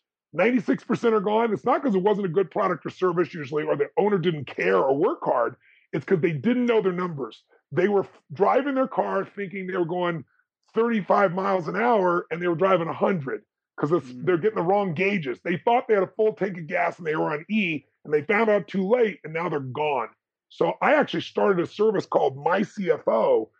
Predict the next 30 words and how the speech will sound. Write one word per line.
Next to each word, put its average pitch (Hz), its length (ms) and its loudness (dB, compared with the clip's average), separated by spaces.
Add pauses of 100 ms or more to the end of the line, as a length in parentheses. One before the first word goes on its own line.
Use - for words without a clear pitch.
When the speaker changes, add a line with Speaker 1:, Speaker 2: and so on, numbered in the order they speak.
(220)
Speaker 1:
which 175 200 -2
is 170 120 2
a 165 60 2
virtual 175 600 0
C 190 220 -2
F - 140 -2
O 233 180 2
service, 135 400 -6
because 147 340 -10 (220)
if 180 180 -8
you 262 160 2
looked 285 160 -2
at 180 80 2
my 196 220 0
career, 120 460 -4 (300)
my 208 120 0
businesses 196 500 -2
now 170 220 4
do 170 220 -2
over 151 180 -6 (120)
five 143 440 0
billion 226 420 0
dollars 147 320 0
a - 60 -14
year 139 140 -4
in 135 80 -4
sales, - 420 -2
the 123 60 -10
combined 160 580 0
businesses. - 600 -4